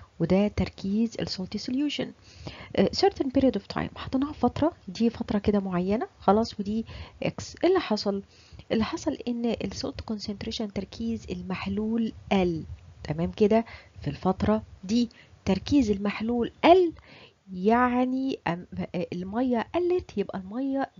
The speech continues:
دخلت جوه الساب فاكيول. معنى كده يبقى في فرق ما بين تركيز الساب فاكيول،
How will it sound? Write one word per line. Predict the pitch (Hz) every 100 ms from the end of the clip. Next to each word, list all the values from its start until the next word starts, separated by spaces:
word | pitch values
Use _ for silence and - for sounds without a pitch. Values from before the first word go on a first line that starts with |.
| 175
دخلت | 262 - 320 339 - - - _ -
جوه | 233 226 226 - -
الساب | 175 - 214 170 185
فاكيول. | 254 285 - 170 - _ _ - -
معنى | 160 175
كده | 165 196
يبقى | 170 156 -
في | - - 262 262
فرق | - 285 277 -
ما | 190
بين | 180 190 180 170
تركيز | 175 170 - 185 175
الساب | - 170 180 175
فاكيول، | - 254 - 403